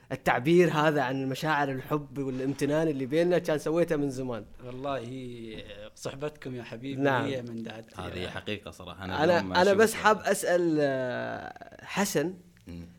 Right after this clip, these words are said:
Speaker 1: شو تعتقد الشيء اللي ممكن إنه يعزز صد-، الصداقة؟ شو، شو الشيء اللي ممكن يعزز بين علاقة الصديق بصديقه؟ أكثر شيء. هل هو ال-، ال-، الوقت؟ هل هي المواقف؟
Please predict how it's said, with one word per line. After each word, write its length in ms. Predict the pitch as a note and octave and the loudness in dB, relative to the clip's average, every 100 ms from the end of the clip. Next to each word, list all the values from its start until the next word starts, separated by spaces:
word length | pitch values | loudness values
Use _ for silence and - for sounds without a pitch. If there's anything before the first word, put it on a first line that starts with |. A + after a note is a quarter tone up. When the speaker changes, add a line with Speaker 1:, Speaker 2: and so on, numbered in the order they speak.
| - _ _ _ _ _ | -20 _ _ _ _ _
Speaker 1:
شو 260 | - A3 | -6 -2
تعتقد 500 | C#4 E3+ - F#3+ G3+ | 2 2 2 2 4
الشيء 440 | D3 - F3+ F#3+ G3+ | 2 0 2 2 2
اللي 160 | D3 | 0
ممكن 480 | C3 D#3 F3 F#3+ F#3 | 0 0 0 0 2
إنه 180 | D3 B2+ | 2 0
يعزز 840 | A#2+ A#2 E3+ D3 F3+ F#3 D#3 - - - - | 0 2 0 0 -2 -4 -6 -14 -20 -20 -20
صد-، 400 | - - C#3 - - _ - | -12 -6 -6 -6 -20 _ -14
الصداقة؟ 520 | - - C#3+ C3+ A#2+ | -8 -4 0 0 0
شو، 240 | A2+ F#3 F#3 | -4 -2 -2
شو 140 | F#3 | -2
الشيء 260 | G3+ - G3 | 0 4 4
اللي 100 | F3+ | 4
ممكن 260 | E3+ D#3 | 0 2
يعزز 400 | D3+ B2+ E3+ D#3+ | 0 0 0 -2
بين 200 | C#3+ D3 | 0 0
علاقة 340 | B2+ C#3+ C#3+ C3+ | 2 0 0 -4
الصديق 500 | - - B2+ D3 C#3 | -12 -10 -2 -2 -4
بصديقه؟ 540 | B2 A#2 B2+ B2 - A2+ _ _ _ | -12 -10 -8 -8 -10 -16 _ _ _
أكثر 260 | F#3 F3+ D#3 | -4 0 -2
شيء. 260 | B2 A#2+ - | -2 -10 -2
هل 180 | F3 F#3 | 2 2
هو 200 | D#3+ F3 | 6 6
ال-، 140 | C#3 - - - | 4 -4 -16 -8
ال-، 440 | B2+ B2 A#2+ A#2 | -4 -4 -4 -4
الوقت؟ 480 | A#2+ D3+ E3+ - - _ _ _ _ _ | 2 2 2 -8 -18 _ _ _ _ _
هل 120 | D3 | -2
هي 160 | C#3 D3 | 2 2
المواقف؟ 800 | B2+ A#2 C#3+ F#3+ - E3 - | 2 4 4 4 2 -4 -4